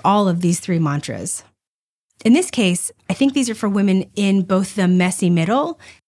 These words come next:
and women who are in the startup phase of their business. So two phases of your business, the startup phase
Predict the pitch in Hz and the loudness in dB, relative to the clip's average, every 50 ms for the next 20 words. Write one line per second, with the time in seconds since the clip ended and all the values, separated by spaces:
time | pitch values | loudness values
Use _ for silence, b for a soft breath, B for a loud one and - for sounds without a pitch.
0 | _ _ - 214 233 254 262 247 233 226 202 220 208 214 208 208 - - 220 202 | _ _ -2 0 2 4 4 4 2 2 2 2 2 2 2 0 0 -2 -2 0
1 | 196 190 185 180 180 190 185 180 - - - 208 202 202 196 - - - 180 160 | 0 0 2 2 2 2 0 -2 -4 -2 -2 0 0 0 -2 -2 -2 -2 -2 0
2 | 160 156 - 156 160 156 143 151 139 143 - 135 98 95 170 - - - - _ | 0 -2 -2 -4 -4 -4 -4 -4 -6 -6 -6 -8 -8 -10 -10 -12 -12 -14 -16 _
3 | _ _ _ _ _ _ _ _ _ _ _ _ _ - - 214 202 196 185 - | _ _ _ _ _ _ _ _ _ _ _ _ _ -2 0 2 2 2 0 -2
4 | - - - 320 311 311 285 233 233 208 208 196 185 180 170 160 160 143 147 - | -4 0 2 2 2 4 2 0 2 0 0 0 0 0 0 0 0 -2 -4 -6
5 | - 160 - - 170 - - 220 220 247 277 254 254 - 269 262 262 262 262 | -8 -8 -6 -6 -6 -2 0 0 0 0 -2 -2 -2 0 0 2 2 0 -2